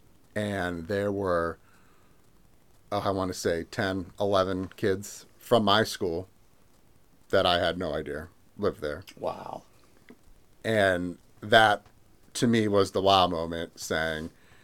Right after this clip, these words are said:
Speaker 1: "It's not just this little boy and his sister. It's a handful of children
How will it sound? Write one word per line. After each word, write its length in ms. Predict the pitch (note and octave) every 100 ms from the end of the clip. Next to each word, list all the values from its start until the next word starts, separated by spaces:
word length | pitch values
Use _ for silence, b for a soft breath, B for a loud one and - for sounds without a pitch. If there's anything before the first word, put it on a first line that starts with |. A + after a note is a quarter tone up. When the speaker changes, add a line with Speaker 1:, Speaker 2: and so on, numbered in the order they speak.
| b b -
Speaker 1:
"It's 200 | A2 -
not 200 | A2 G2+
just 480 | - F#2+ - - - _ _ _ -
this 340 | A2 A2+ -
little 220 | G2+ F#2
boy 240 | F2+ F#2 E2
and 80 |
his 100 | D#2
sister. 600 | - G2+ E2+ - C#2 C2+ - b b b b b b _ _
It's 360 | C3+ D3+ - -
a 100 | F#2
handful 540 | B2+ F#3 G#3 G#2+ F2
of 80 | D#2+
children 560 | - D#2+ D2+ D2+ D2+